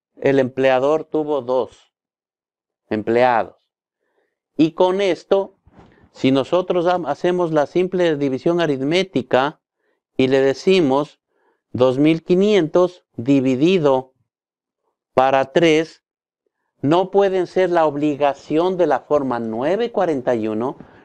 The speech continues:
no puede ser mayor a ochocientos treinta y cuatro dólares.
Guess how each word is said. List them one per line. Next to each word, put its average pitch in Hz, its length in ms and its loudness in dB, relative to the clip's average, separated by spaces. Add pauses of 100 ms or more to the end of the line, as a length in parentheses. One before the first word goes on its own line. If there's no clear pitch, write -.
no 156 220 0
puede 151 300 0
ser 147 220 -2
mayor 135 440 -2
a 135 120 0
ochocientos 135 920 -4
treinta 113 400 -2
y 101 80 -4
cuatro 117 460 -2
dólares. 131 500 -2